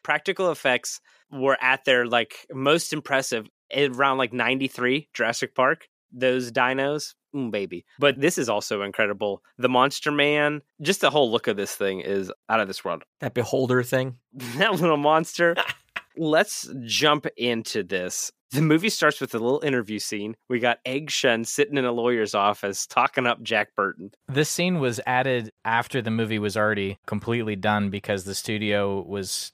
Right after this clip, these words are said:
Speaker 3: so upset that Jack wasn't the hero hardly at all. So they had to create a scene to try to help you to think that he was the hero just based on that alone. He was like a bumbling idiot who just, like, lucked into heroism.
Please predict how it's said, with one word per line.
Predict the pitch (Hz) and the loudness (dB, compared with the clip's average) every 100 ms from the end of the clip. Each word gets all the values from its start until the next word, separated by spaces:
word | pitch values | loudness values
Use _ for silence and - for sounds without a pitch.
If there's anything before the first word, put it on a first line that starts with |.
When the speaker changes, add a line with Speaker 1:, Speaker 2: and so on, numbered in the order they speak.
| _ | _
Speaker 3:
so | - 117 107 | -4 0 2
upset | - - 107 104 - | 0 -2 0 0 -2
that | 98 87 - - | -8 -8 -12 -4
Jack | 107 104 - | 0 0 -2
wasn't | 101 104 104 | -4 -2 -6
the | - | -8
hero | 95 107 101 95 92 - | -8 -4 -2 -2 -4 -2
hardly | 123 113 107 | 0 0 0
at | 101 | 2
all. | 104 92 90 | 2 2 0
So | 113 | -2
they | 110 | 0
had | 117 120 | 2 2
to | 113 - - - | -2 -4 -14 -10
create | - 139 | -2 0
a | 123 | 0
scene | - 127 123 110 104 | 0 0 2 0 -2
to | 104 | -6
try | - 131 | -2 2
to | 117 | 2
help | 104 117 107 | 2 2 0
you | 113 107 101 95 - | -4 -4 -4 -6 -10
to | - 98 | -10 -8
think | - 120 110 | -4 -4 -2
that | 101 | -2
he | 98 | -2
was | 95 95 | -4 -4
the | 98 | -6
hero | 95 92 92 90 - _ _ | -6 -6 -4 -6 -10 _ _
just | - 107 | -6 -4
based | 110 101 - | -4 -4 -4
on | 98 | -4
that | 95 92 | -2 -4
alone. | 92 92 90 - _ - | -4 -6 -8 -12 _ -4
He | 139 | -2
was | 127 | 0
like | 131 | 0
a | 117 | 0
bumbling | 113 123 117 113 | 0 2 2 2
idiot | 113 110 104 | 2 0 0
who | 104 | -2
just, | 101 101 | -6 -4
like, | 104 95 | -4 -4
lucked | 98 107 - | 0 0 0
into | 104 101 | -4 -4
heroism. | 98 101 101 98 98 95 | -2 -2 0 -2 -4 -8